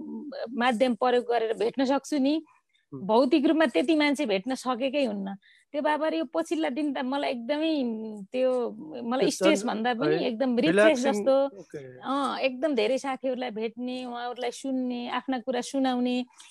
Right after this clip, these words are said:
Speaker 1: यो मौकाको रूपमा ल्याएको छु। त्यही भएर
Speaker 2: उम्।
Speaker 1: मलाई त एकदमै त्यस्तो लागेन। कस्तो लाग्यो भने वर्किङ मान्छेहरू जसले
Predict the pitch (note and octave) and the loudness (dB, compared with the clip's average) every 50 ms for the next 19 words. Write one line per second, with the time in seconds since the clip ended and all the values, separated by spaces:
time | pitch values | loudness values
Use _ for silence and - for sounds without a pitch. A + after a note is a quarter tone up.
0 | - - C#4 C4+ D4+ E4+ F4 D4+ D#4+ D#4 B3+ D4+ B3 C4+ A3 - C4 A#3+ A#3 A3+ | 0 2 4 6 6 6 6 6 4 2 2 0 -2 -4 -4 -4 -4 -2 -2 -2
1 | G#3+ G#3+ - G#3+ - D#4+ F4 F4+ E4 E4 E4+ F4 F#4 F#4 C#4 F#4+ F4+ D#4+ C#4+ B3 | -2 -4 -6 -8 -4 -2 -2 -2 -2 -2 -2 0 0 -2 -2 -2 -4 -4 -4 -4
2 | B3 D#4 E4 E4+ E4+ B3 D#4+ D4 - D4+ C#4 C4 B3+ C4 B3+ B3+ C4 - - - | -4 -4 -4 -2 -2 -2 -4 -4 -4 -4 -2 0 0 0 -2 -4 -6 -12 -16 -20
3 | - _ _ - F4+ F#4 - - G4+ G4 F4+ D#4+ D4+ D4 D#4+ E4 A4 G4 D#4 E4+ | -20 _ _ -6 -6 -4 -2 0 2 2 2 2 0 0 0 -2 0 2 2 2
4 | F4+ - - - F4+ F#4 F#4 F#4 F4+ D#4+ D4 C#4+ C#4+ C#4+ C#4+ - D4 C#4+ B3 B3 | 2 2 0 -2 -4 -2 -2 -4 -4 -4 -2 -2 -2 -4 -4 -4 -2 -4 -2 -2
5 | C#4+ D#4+ C4+ A#3 C4 C4 C4+ C4+ C#4 C#4+ C#4+ C4+ C4 B3 A#3+ A#3 A#3 A#3 A3+ A3+ | -2 -4 -4 -2 -2 -2 -2 0 0 0 0 0 -2 -2 -2 -4 -6 -6 -6 -8
6 | A3+ A3+ A3+ A3+ A3 A3 A3+ | -8 -8 -8 -8 -8 -10 -10